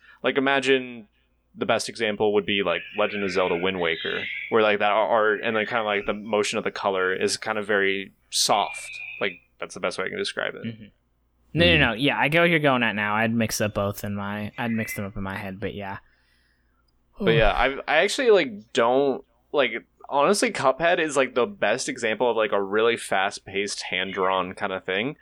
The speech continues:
Speaker 1: 'Cause, like, some of those levels can get so quick. It can <laughs> get so quick. Like, I
Speaker 2: Mm.
Speaker 1: used to play Cuphead a lot with my brother, and we got to, like, the second to last level. Like, we got to King Dice, and it was so hard. We were just like, "I,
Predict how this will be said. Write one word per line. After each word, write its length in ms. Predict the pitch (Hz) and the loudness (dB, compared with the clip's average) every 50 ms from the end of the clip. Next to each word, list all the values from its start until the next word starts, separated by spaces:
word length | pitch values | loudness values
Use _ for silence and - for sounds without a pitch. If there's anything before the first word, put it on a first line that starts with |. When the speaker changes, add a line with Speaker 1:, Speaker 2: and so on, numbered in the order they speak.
| _ _ _ _ - _ _ | _ _ _ _ -20 _ _
Speaker 1:
'Cause, 180 | - 147 127 120 | 2 2 2 4
like, 260 | 120 113 107 98 - _ _ _ _ - - 120 - - _ _ _ _ _ | 2 2 2 0 -6 _ _ _ _ -14 -14 -14 -14 -18 _ _ _ _ _
some 260 | - - - - 135 | -6 -4 -2 -2 0
of 40 | 160 | 2
those 200 | 190 170 135 110 | 4 4 4 4
levels 300 | 117 117 113 113 107 - | 2 2 2 0 -2 -2
can 140 | - 123 113 | -4 -4 -2
get 160 | 107 104 - | -2 -2 -2
so 180 | - - 127 117 | 0 0 0 0
quick. 440 | - - 120 98 80 - - - - | 2 0 0 0 0 -2 -6 -6 -2
It 160 | - 131 127 - | -2 -2 0 2
can 140 | 160 175 | 2 4
<laughs> 100 | 156 156 | 4 4
get 80 | 151 - | 4 4
so 300 | - - - - 185 - | 4 2 4 4 4 4
quick. 540 | 170 - - - - - - - - - - _ _ _ _ _ _ - - - - | 2 2 2 2 4 4 2 0 -4 -10 -18 _ _ _ _ _ _ -20 -8 -2 0
Like, 160 | 131 120 - | 2 2 2
I 220 | 110 123 139 147 151 | 4 4 4 6 4
Speaker 2:
Mm. 460 | 156 160 156 151 147 143 135 113 110 | 4 2 2 0 0 0 -2 -2 0
Speaker 1:
used 180 | 131 139 - - | 0 0 0 0
to 40 | |
play 160 | 170 - 165 160 | 2 2 2 2
Cuphead 320 | - 151 135 - 143 127 | 2 0 0 0 0 2
a 40 | 127 | 2
lot 240 | 117 113 113 110 92 | 4 4 4 2 2
with 100 | 123 - | 0 -2
my 120 | 117 110 | -4 -2
brother, 540 | 95 90 104 101 104 107 101 98 95 92 - _ _ _ _ _ _ _ _ - | 0 0 0 2 2 2 2 2 0 0 -4 _ _ _ _ _ _ _ _ -2
and 240 | 127 117 120 113 107 | 0 0 0 -2 -4
we 100 | 113 113 | -4 0
got 240 | 104 120 117 - - | 0 0 0 0 0
to, 80 | 139 | 0
like, 180 | 123 117 107 - | 0 0 0 0
the 120 | 117 104 98 | 0 0 0
second 360 | - - - 123 - - 135 | 0 0 -2 -2 -4 -4 -2
to 80 | 127 117 | -2 0
last 320 | 107 107 104 107 104 - | 2 2 2 0 -2 -2
level. 440 | 110 98 92 104 120 131 139 139 143 | -2 -2 0 2 2 0 0 0 -2
Like, 120 | - 120 113 | -2 0 0
we 80 | 123 127 | 0 2
got 160 | 143 147 143 | 0 0 0
to 120 | 139 127 113 - - 117 - | -2 -6 -8 -12 -18 -18 -8
King 220 | - 139 131 123 110 | -6 -6 -4 0 0
Dice, 440 | 110 107 104 101 95 - - - | 2 2 2 0 0 -2 -4 -4
and 160 | - - 135 127 | -2 0 2 2
it 40 | |
was 200 | 120 113 110 101 | 2 2 2 2
so 720 | - - - - - - - - 139 135 127 127 123 120 113 | 2 2 2 2 2 2 2 4 4 6 6 6 6 4 4
hard. 400 | 110 113 113 113 107 104 98 98 | 6 6 6 6 6 4 2 0
We 80 | 107 113 | 0 -2
were 60 | 113 | -2
just 180 | 107 117 107 - | -2 -2 -2 0
like, 140 | 131 120 64 | 0 0 0
"I, 320 | 73 110 135 143 139 147 | -2 0 0 0 0 -2